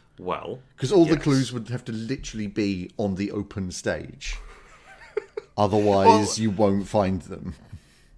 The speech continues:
Speaker 1: Okay, well, how about you have to go, go around backstage to find, to find the thing, and, and there's a time limit, which is, and then we have to perform the song,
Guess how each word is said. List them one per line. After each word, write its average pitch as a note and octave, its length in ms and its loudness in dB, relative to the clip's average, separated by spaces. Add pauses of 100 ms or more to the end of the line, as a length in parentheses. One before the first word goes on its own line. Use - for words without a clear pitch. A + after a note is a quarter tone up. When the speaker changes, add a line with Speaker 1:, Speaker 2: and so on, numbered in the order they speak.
(100)
Speaker 1:
Okay, C#3+ 320 -2
well, A#2 220 0
how B2 220 0
about F#2+ 400 -2 (480)
you G#2 200 -4
have G#2 240 -2
to E2+ 400 -8 (1160)
go, A2+ 360 2
go B2 300 2
around A2 360 6
backstage G2+ 680 0
to G#2 80 -8
find, F2+ 380 -2
to F#2 60 -18
find F#2+ 200 -2
the G2 60 -4
thing, - 60 -4
and, G2 120 -4
and G2+ 200 -2
there's G#2 120 -4
a - 60 -8
time A#2 360 2
limit, C2+ 200 -8
which F2+ 140 -6
is, F#2+ 140 -4
and G#2 180 -2
then G2 120 0
we F#2+ 80 -4
have F#2 140 -6
to - 60 -18
perform F2 320 -10
the D2+ 60 -12
song, - 300 -8